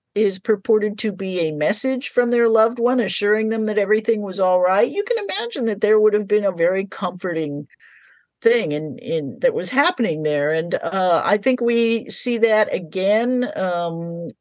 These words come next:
it was interesting that at the beginning of the pandemic,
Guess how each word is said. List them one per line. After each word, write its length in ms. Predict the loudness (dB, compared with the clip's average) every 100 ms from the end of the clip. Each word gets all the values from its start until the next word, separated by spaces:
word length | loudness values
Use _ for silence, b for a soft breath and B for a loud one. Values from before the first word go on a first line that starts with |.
| _ _ -20 -20 _ _ _
it 140 | -2 0
was 160 | 4
interesting 480 | 2 2 2 2 4
that 140 | 4
at 120 | 4 2
the 80 | 0 -2
beginning 580 | 0 2 2 0 -2
of 200 | -2 -2
the 300 | 0 2 0 -2
pandemic, 960 | -2 0 0 0 2 2 0 -2 -8